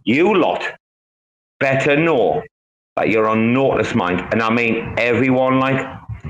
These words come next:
and this has just galvanized us.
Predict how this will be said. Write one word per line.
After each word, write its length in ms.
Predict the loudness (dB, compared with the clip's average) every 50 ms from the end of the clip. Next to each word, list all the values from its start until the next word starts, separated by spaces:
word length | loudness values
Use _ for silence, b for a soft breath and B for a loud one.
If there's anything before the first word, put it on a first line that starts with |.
| B B B
and 260 | -4 -2 0 0 2 2
this 440 | 2 2 0 0 -2 -4 -8 -10 -4 -2
has 160 | -2 -2 0 0
just 260 | -2 -2 -2 -4 -4
galvanized 920 | -2 0 0 2 2 2 2 2 2 2 0 0 0 0 0 -2 -2 -2 0
us. 320 | -2 -2 -2 -2 -6 -10